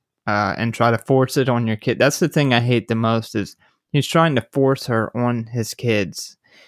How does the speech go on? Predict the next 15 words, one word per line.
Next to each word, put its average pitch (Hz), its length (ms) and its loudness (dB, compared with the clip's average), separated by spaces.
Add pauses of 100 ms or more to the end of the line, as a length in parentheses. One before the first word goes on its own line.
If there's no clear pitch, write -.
(200)
And 110 420 0 (560)
he's 135 140 0
gotta 151 180 4
understand 123 640 2
the 107 60 0
kids 127 340 -2
just 117 260 -2
lost 110 560 0
their 113 140 2
mom 110 460 2
to 117 120 -2
suicide 98 880 0 (160)
over 113 220 -2
the 107 160 0
divorce. - 720 0